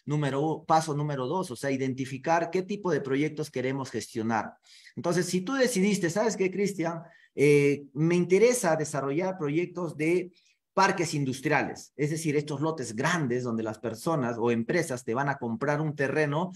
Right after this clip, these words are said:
para que coloquen su, eh, para que almacenen sus productos, para que almacenen sus vehículos,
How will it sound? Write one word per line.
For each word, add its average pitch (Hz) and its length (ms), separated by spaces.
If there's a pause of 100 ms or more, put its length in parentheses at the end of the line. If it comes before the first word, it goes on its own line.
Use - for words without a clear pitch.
(160)
para 127 220
que 123 160
coloquen 143 720 (100)
su, 160 480 (240)
eh, 113 720 (200)
para 131 200
que 147 120
almacenen 151 520
sus 143 200
productos, 147 640
para 120 240
que 127 80
almacenen 135 500
sus 123 240
vehículos, 135 680